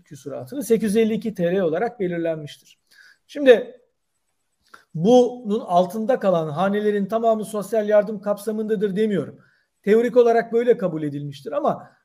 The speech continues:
başka ek kriterler, yardım programlarına göre değişen ek kriterler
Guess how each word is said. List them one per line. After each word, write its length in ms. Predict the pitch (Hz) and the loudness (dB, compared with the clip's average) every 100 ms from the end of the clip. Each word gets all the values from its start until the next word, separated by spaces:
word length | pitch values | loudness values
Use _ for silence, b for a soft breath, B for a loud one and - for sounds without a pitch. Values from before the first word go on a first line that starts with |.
| _ | _
başka 500 | 147 151 - - 277 254 | -4 -4 -4 -6 -6 -4
ek 260 | 247 - - _ _ _ _ - | -6 -6 -20 _ _ _ _ -8
kriterler, 760 | 196 196 196 208 214 180 - 175 | -4 -2 0 2 4 2 -2 2
yardım 400 | 175 175 196 175 | 2 2 -2 -4
programlarına 680 | 175 160 180 180 180 180 | -6 -2 -2 -2 -4 -4
göre 260 | 160 147 139 | -6 -6 -6
değişen 320 | 147 151 277 | -6 -8 -8
ek 160 | 240 220 | -8 -8
kriterler 800 | - 208 202 208 208 190 - | -8 -8 -4 0 2 0 -2